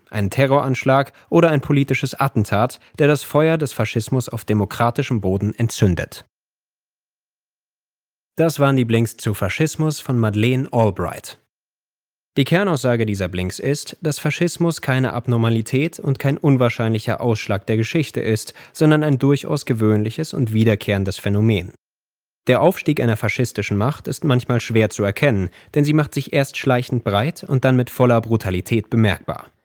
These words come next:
Der Faschismus lebt vom Frust der Massen, der sozialen Zersplitterung und Unzufriedenheit mit dem Status quo.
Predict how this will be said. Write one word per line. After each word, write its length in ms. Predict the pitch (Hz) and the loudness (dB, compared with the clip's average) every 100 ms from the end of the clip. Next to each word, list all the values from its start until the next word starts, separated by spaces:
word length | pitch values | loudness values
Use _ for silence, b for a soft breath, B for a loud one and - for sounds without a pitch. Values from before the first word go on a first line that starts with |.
| _ _ _ _ - | _ _ _ _ 0
Der 80 | 151 | 2
Faschismus 600 | 170 214 214 143 156 - | 2 0 0 0 0 0
lebt 220 | 147 - | -2 0
vom 140 | 139 | -4
Frust 340 | - 143 131 - | 0 0 0 2
der 60 | |
Massen, 420 | 131 131 - 80 - | 2 0 -2 -10 -4
der 140 | 101 | -2
sozialen 440 | 113 - 123 127 | -2 0 0 0
Zersplitterung 720 | 123 127 - 160 160 151 156 | 0 -4 0 0 0 0 0
und 160 | 160 - | 0 0
Unzufriedenheit 840 | 170 147 123 - 120 117 117 117 | 0 2 -2 0 0 2 2 0
mit 120 | 117 104 | -2 -4
dem 120 | 95 | -4
Status 440 | - 101 98 98 | 0 0 0 -6
quo. 340 | - 107 87 | -4 -2 -2